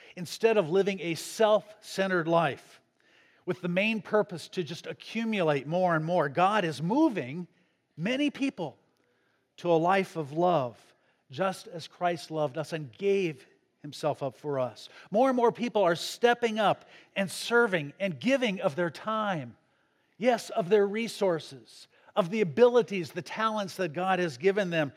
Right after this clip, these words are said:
to help other people. We are breaking out of this stronghold of greed with its main goal of just grabbing more in life.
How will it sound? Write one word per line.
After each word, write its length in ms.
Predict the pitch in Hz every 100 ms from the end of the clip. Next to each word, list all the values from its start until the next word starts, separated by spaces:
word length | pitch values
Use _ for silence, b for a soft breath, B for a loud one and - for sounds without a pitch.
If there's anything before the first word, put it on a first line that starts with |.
| B -
to 80 | 190
help 260 | 185 208
other 220 | 208 175 170
people. 500 | 147 180 143 110 - B B B
We 120 | 196
are 80 | 185
breaking 540 | 131 185 240 262 233
out 180 | 226 220
of 100 | 175
this 180 | 196 -
stronghold 640 | - 208 208 202 190 185
of 160 | 175 127
greed 480 | 180 208 202 156 - B
with 160 | 185 165
its 160 | -
main 340 | 180 202 220 180
goal 320 | 196 190 170
of 80 | 143
just 260 | 185 175
grabbing 460 | 135 185 196 185 170
more 280 | 185 185 156
in 100 | 156
life. 560 | 165 151 117 - _